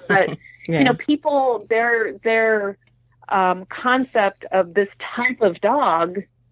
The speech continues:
Speaker 1: unless they've lived with one or actually known one, it's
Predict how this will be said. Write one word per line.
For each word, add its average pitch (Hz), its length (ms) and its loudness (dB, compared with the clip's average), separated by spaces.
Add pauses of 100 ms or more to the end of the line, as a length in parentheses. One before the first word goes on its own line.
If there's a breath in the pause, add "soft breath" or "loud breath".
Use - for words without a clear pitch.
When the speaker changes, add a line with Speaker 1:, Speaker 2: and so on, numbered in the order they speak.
(600)
Speaker 1:
unless 208 380 0
they've 208 180 0
lived 226 280 -2
with 220 200 -2
one 208 180 2
or 175 180 2
actually 180 420 -2
known 226 220 0 (100)
one, 190 240 0
it's - 160 -4